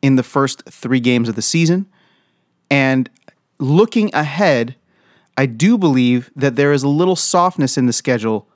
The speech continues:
coming up for Gibson's team. So, Gibson, I'm keeping you up here because your team has been performing well,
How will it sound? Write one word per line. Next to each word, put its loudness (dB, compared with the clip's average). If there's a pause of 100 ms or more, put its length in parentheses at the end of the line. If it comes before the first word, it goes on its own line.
(200)
coming 0
up 0 (200)
for -2
Gibson's -4
team. 0 (1120)
So, 0 (440)
Gibson, 2 (120)
I'm 0
keeping 0
you 4
up 0
here 2
because -4
your -2
team -2
has 0
been -2
performing -2
well, 0